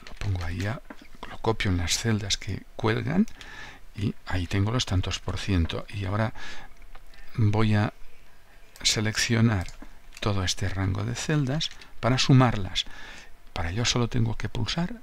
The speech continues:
el símbolo de sumatorio y ahora sí, el s-, la suma de todos los tantos por cientos es cien.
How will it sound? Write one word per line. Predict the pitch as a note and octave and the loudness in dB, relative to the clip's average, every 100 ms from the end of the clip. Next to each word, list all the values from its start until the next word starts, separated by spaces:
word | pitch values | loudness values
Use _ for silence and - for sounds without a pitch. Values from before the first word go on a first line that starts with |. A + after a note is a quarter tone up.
| - | -6
el | G2+ G2 B2 F3+ | -6 -6 -6 -2
símbolo | - A2+ - | 2 2 0
de | - | -2
sumatorio | - G#2 G2+ E3 F3 E3 A3+ - - - - - - - | 0 2 2 2 0 0 -2 -4 -18 -20 -20 -20 -12 -4
y | G2+ | 0
ahora | D#2 D#2+ | 0 2
sí, | - - - - - - - - - | 0 -2 -8 -16 -16 -14 -12 -12 -10
el | - D#2+ | -8 -6
s-, | - - A2 A#2 | -6 -8 -10 -8
la | G#2+ F#2 E2 | -6 -4 0
suma | B2 B2+ F#2+ | 6 8 8
de | E2+ F2 | 4 -2
todos | G#2 G2+ | -2 -2
los | G#2 - | -4 -4
tantos | G#2 G#2 C3 | -2 0 -2
por | - C3+ | -4 -2
cientos | - C3 B2+ C3 - - | 2 2 2 -2 -4 -6
es | F#2+ - | -6 -4
cien. | - D#2 | -4 -6